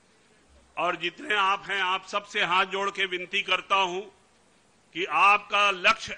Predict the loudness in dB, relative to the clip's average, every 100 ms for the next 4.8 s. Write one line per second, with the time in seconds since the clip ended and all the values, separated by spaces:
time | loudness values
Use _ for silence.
0 | 0 2 2 0 -2 0 0 0 0 2
1 | 4 4 2 -4 _ _ _ _ _ _
2 | _ -8 -6 -4 2 4 4 0 -2 -2
3 | -2 -6 -2 -2 -2 -6 -12 -4 0 0
4 | -2 -8 -6 -6 -6 -6 -6